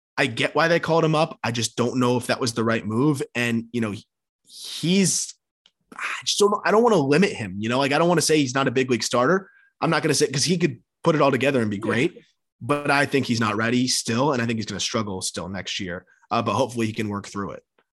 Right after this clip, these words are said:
Speaker 2: Okay. So I, I'm gonna say something. And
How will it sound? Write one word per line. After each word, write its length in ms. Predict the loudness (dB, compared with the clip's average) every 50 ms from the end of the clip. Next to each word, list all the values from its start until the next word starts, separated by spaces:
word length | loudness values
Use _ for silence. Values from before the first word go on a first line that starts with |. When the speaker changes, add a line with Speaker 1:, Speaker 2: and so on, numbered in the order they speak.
| _ _ -12
Speaker 2:
Okay. 280 | -10 -8 -6 -8 -8 -10 -14 _
So 540 | _ -10 -6 -2 -2 0 0 -2 -2 -4 -4 -4
I, 200 | -4 -4 -4 -4
I'm 100 | -6 -6
gonna 140 | -6 -6 -6
say 220 | -4 -4 -4 -4
something. 560 | -4 -4 -6 -6 -6 -6 -6 -6 -6 -8 -10 _ _
And 320 | -6 -6 -4 -4 -6 -6